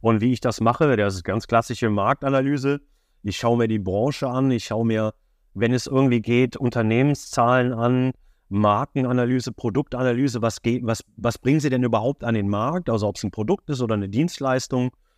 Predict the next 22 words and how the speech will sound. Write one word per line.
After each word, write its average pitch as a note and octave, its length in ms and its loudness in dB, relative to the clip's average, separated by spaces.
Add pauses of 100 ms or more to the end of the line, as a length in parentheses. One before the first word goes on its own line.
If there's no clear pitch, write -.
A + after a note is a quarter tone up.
(280)
dann A2+ 120 0
versuche C#3 400 0
ich - 100 -6
für A#2+ 140 0
mich A#2 180 2
selbst B2 440 2
so A#2+ 80 2
eine, G#2 280 0 (120)
ja, F2+ 280 -2
so F#2 80 -6
eine F#2+ 140 -4
klassische A#2 400 -4
swot-Analyse D#3 720 0
zu C3+ 140 -4
machen, B2+ 360 0
wie A2 80 0
ich G#2 80 -4
das - 240 -4 (300)
aus - 180 -4
meinem A2 220 2
persönlichen A#2+ 640 0
Empfinden D#3+ 600 0